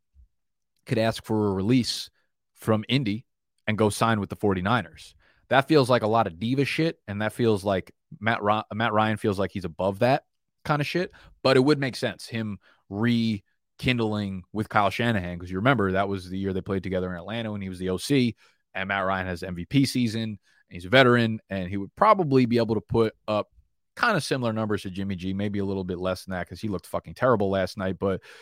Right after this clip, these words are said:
uh, that's what happens when you play against the Dallas pass rush and your offensive line stinks. Uh, Christian McCaffrey, not limited, turns out. Seventeen for sixty-six on the ground. Biggest takeaway here, though, ten targets, eight catches, eighty yards, and a touchdown. Same thing with Deebo Samuel.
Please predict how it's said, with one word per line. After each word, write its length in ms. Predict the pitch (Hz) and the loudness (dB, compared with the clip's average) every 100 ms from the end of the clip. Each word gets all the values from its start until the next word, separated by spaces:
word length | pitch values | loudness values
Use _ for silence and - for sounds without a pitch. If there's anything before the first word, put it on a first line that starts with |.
| - _ _ - | -20 _ _ -10
uh, 120 | 90 | 0
that's 220 | 117 - | 0 2
what 80 | 117 | 2
happens 220 | 110 101 | 2 0
when 80 | 95 | -4
you 80 | 95 | 0
play 140 | 98 | 2
against 180 | 92 90 | 0 0
the 40 | |
Dallas 240 | 90 85 - | 2 2 0
pass 300 | 90 87 87 | -4 -4 -4
rush 200 | 87 92 | -6 -4
and 80 | |
your 100 | 87 | -4
offensive 360 | 87 87 85 82 | -2 -4 -6 -10
line 220 | 85 82 | -8 -8
stinks. 540 | - - 131 117 - - _ _ _ _ _ _ _ - - | -6 2 4 4 -4 -14 _ _ _ _ _ _ _ -14 0
Uh, 120 | 107 | 2
Christian 300 | 107 117 120 | 2 0 0
McCaffrey, 420 | 110 139 143 151 147 - _ 143 | 4 6 6 2 0 -8 _ -2
not 240 | 110 139 139 | 4 6 8
limited, 340 | 143 107 90 | 6 4 0
turns 280 | - 95 87 | -4 -4 -4
out. 200 | 80 - | -6 0
Seventeen 400 | 120 131 127 131 | 2 2 0 -4
for 100 | 113 | -4
sixty-six 540 | - - 107 - 113 | -4 -6 -4 -4 -2
on 80 | 110 | -2
the 80 | 92 | 2
ground. 340 | 107 117 113 - - - - | 4 4 2 -4 -20 -20 2
Biggest 300 | 104 190 190 | 6 8 6
takeaway 320 | 156 139 139 | 2 2 2
here, 160 | 113 120 | 4 4
though, 180 | 104 95 | 4 0
ten 240 | - 143 | -2 0
targets, 400 | 131 123 117 - - | 4 4 2 -2 -2
eight 140 | 117 | -2
catches, 320 | 113 110 104 | 0 -2 -2
eighty 240 | 104 107 104 | -6 -4 -2
yards, 320 | 95 98 92 | 0 0 -2
and 100 | 98 | -8
a 60 | 90 | -6
touchdown. 460 | 98 - 90 78 | -6 -6 -10 -12
Same 240 | - 120 139 | -8 -6 -2
thing 160 | 160 | 0
with 120 | 143 104 | 0 0
Deebo 280 | 120 110 | 0 0
Samuel. 440 | - 95 92 71 | 0 -4 -6 -8